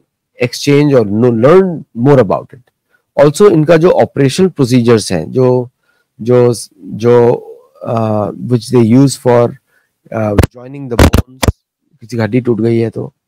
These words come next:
या फिर, uh, operation कर रहा है सिजेरियन cancer निकालने के लिए या फिर, uh, tumor निकालने के लिए, they have, they are experts in all these things। In fact, कुछ लोग बोलते हैं ब्रेन सर्जरी भी they used to know।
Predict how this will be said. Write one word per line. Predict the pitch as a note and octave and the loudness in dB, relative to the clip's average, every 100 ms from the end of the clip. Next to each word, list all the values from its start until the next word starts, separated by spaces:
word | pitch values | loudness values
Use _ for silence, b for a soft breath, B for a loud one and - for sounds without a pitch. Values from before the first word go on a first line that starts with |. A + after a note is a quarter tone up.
| _ _ _ _ | _ _ _ _
या | A#2+ | 0
फिर, | A#2+ C#3+ C3+ | 0 0 -2
uh, | C#3+ - B2 A#2+ A2 A2+ | -4 -6 -2 0 0 -2
operation | - - B2+ C3 A#2 C3+ | -4 -4 -2 0 0 0
कर | B2 | 2
रहा | B2+ | 2
है | |
सिजेरियन | A#2+ A2+ A#2 A#2+ B2+ | 0 -2 0 2 0
cancer | - A#2 A2 C3 | -2 -4 -2 -2
निकालने | B2+ A#2+ A2+ A2+ | -2 -2 -2 -2
के | G#2+ A2+ | -4 -6
लिए | A2+ A2 G#2+ - _ _ _ _ | -4 -4 -6 -12 _ _ _ _
या | B2 B2 | -2 -2
फिर, | - B2 A#2+ - F#2 | 0 -2 -2 -6 -8
uh, | A2 A#2 - | -6 -6 -6
tumor | - D3+ D#3 | 2 4 4
निकालने | D3 C3 B2 A#2 A2 | 2 2 0 0 -2
के | |
लिए, | B2 C#3+ | -2 -2
they | C3+ E3+ | 0 0
have, | C3+ | -2
they | C#3 D3+ | -6 -2
are | D3+ | -2
experts | B2+ - D#3 C#3 | -2 -4 -4 -2
in | D3+ | -2
all | A#2+ B2 | -2 -2
these | A#2+ A2 - | -4 -10 -14
things। | _ _ - _ _ _ _ _ _ _ _ _ | _ _ -20 _ _ _ _ _ _ _ _ _
In | B2 B2 | -4 2
fact, | D3+ D#3 - D#3 B2 | 2 2 -2 -10 -4
कुछ | D3+ D3+ | -2 0
लोग | D#3 | 2
बोलते | C#3 C3+ D3 | 2 2 2
हैं | D3+ G#2 | 0 0
ब्रेन | A2+ D3+ | 0 0
सर्जरी | D#3 D3 B2 C3+ | 0 -2 0 0
भी | D3+ D#3 | 2 2
they | D#3+ B2 B2+ | 2 2 2
used | A#2 | -2
to | A#2 | -4
know। | G#2 G2 | -4 -4